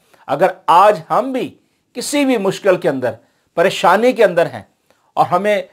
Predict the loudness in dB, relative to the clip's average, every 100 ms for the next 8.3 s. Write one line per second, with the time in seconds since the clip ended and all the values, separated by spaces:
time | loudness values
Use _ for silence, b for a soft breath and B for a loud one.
0 | b -8 -8 -14 -12 -2 4 4 4 2
1 | 2 0 -2 -8 -8 -8 -10 -18 -16 -16
2 | -14 -12 -14 -16 _ _ _ _ _ -4
3 | 0 0 2 4 4 4 0 -4 -2 -2
4 | 0 0 -2 -8 b b -10 2 2 2
5 | -2 -6 -10 _ _ -2 2 4 4 0
6 | -2 -6 -6 -10 -12 -12 -16 -18 _ _
7 | b b b 0 0 -2 2 2 2 2
8 | 4 2